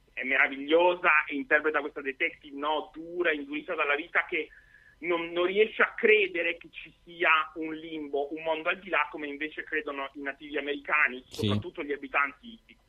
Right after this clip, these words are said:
Speaker 2: Di quel
Speaker 1: di
Speaker 2: paese.
Speaker 1: Alaska,
Speaker 2: Mm.
Speaker 1: e soprattutto la detective interpretata da, da Kali Ray.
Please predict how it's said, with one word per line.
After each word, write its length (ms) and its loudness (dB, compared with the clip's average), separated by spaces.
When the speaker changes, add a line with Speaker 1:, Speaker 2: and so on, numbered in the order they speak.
Speaker 2:
Di 120 -2
quel 140 6
Speaker 1:
di 60 2
Speaker 2:
paese. 380 2
Speaker 1:
Alaska, 340 2
Speaker 2:
Mm. 40 2
Speaker 1:
e 40 0
soprattutto 480 -4
la 100 8
detective 500 0
interpretata 560 -4
da, 300 4
da 100 -4
Kali 240 -2
Ray. 260 -4